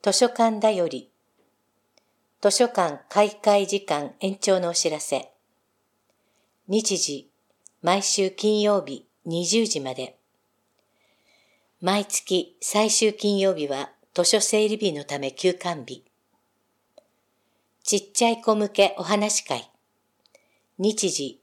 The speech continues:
三月四日、十八日、いずれも水曜日、十一時からです。場所、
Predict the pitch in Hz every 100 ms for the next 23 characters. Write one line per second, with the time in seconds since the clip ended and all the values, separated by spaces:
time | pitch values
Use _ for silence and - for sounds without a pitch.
0 | _ - 220 214 180 165 147 147 143 -
1 | 156 151 - _ _ _ - 175 208 196
2 | 185 - 175 165 - 165 - _ _ -
3 | 175 196 214 202 196 214 208 208 202 185
4 | 135 - _ _ 165 208 226 220 220 -
5 | 151 131 123 120 - - _ _ _ _
6 | _ _ _ _ _ _ 160 156 - 170
7 | 156